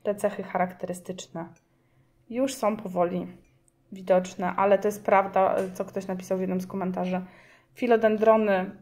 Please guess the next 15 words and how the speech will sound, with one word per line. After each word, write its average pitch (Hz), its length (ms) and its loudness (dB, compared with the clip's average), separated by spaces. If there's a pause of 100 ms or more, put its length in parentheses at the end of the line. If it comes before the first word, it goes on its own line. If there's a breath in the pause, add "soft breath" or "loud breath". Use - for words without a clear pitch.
(360)
bardzo 220 520 4
często 202 420 -2
mają 185 200 2
na 180 140 0
początku 180 760 -8
super 254 340 -2
podobne 196 380 0
liście 185 280 -6
do 180 100 -6
siebie 180 420 -6
i 196 220 -12
jest 185 220 -8
to 180 60 -12
bardzo 185 300 -6
trudno 160 500 -8